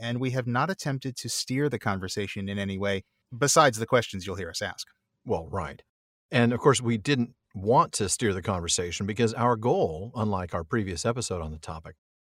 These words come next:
Speaker 2: is not to find our own interpretation here, but to listen for other voices. Our purpose today is to provide a platform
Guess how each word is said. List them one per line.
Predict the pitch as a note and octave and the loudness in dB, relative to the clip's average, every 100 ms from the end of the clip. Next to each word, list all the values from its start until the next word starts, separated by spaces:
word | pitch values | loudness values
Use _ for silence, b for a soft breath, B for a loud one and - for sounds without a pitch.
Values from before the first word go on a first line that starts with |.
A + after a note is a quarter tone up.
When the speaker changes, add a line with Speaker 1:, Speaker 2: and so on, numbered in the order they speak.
| _ | _
Speaker 2:
is | C#3+ A#2 | -4 0
not | A3 | 0
to | A#3 | 0
find | G3 F3 | -2 2
our | B2+ - | 2 4
own | A#2 C#3 | 4 4
interpretation | A#2 - E2+ F2+ G#2 A2+ - D#2+ | 4 0 -6 -4 -4 -4 -6 -10
here, | E2+ - | -10 -12
but | G2 | -6
to | G#2+ | -4
listen | G#2 A#2+ B2+ A#2+ | -2 0 0 -2
for | - G#2+ | -4 -4
other | E2+ F2+ | -4 -6
voices. | E2+ D2+ - - - _ _ _ _ _ - | -6 -8 -8 -10 -14 _ _ _ _ _ -2
Our | C#3+ | -2
purpose | - G3 G#3+ A#2+ | 2 2 4 2
today | - G2+ F2 E2 | 0 -4 -6 -6
is | A#2 F#2 | -6 -4
to | - | -2
provide | G#2+ A#2 A#2+ | 4 6 6
a | |
platform | A#2+ G#2+ G#2+ - E2 | 2 0 0 -4 -10